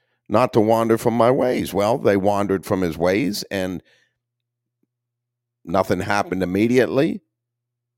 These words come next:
And so they keep wandering from his ways until all of a sudden you have an army from the north that comes down on them,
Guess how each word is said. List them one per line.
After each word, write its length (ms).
And 180
so 540
they 200
keep 240
wandering 540
from 160
his 160
ways 420
until 420
all 280
of 80
a 80
sudden 420
you 140
have 120
an 80
army 340
from 200
the 100
north 480
that 320
comes 280
down 240
on 260
them, 380